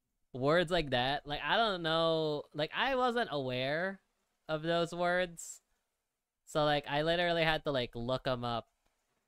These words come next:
while I was on the job. Luckily, I, like, didn't really need to learn a lot of those words because they, they also don't really use those <laughs> words in the company that I used to work at. So it's fine.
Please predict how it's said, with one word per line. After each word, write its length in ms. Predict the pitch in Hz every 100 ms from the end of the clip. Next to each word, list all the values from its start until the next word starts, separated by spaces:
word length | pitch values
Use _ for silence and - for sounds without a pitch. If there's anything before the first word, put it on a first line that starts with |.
| - _ _ _ _ _ _ _ _ _
while 220 | 127 127
I 20 | 127
was 100 | 120
on 140 | 120
the 80 | 113
job. 180 | 120 135
Luckily, 380 | 214 240 247
I, 160 | 196 160
like, 320 | 151 139 123
didn't 300 | 120 151 143
really 240 | 135 135 123
need 400 | 113 113 113 107 -
to 320 | 113 104 104 _ _ _ _ _ _ -
learn 400 | 127 127 127 120
a 120 | 110
lot 300 | 113 110 110
of 100 | 113
those 220 | 110 107 110
words 320 | 110 107 113
because 260 | 113 113 - -
they, 300 | 123 123 117 120 _ _ -
they 220 | 151 156
also 260 | 151 143 147
don't 300 | 143 135 120
really 240 | - 123 117
use 240 | 117 113
those 240 | 120 170 156
<laughs> 20 |
words 280 | 156 156 156
in 100 | 156
the 80 |
company 340 | 151 156 151 160
that 60 | 156
I 40 |
used 180 | 160 151
to 60 | 165
work 220 | 160 160
at. 240 | 160 160 - _ _ _ _ _
So 120 | -
it's 140 | 107 -
fine. 560 | 107 104 110 131 139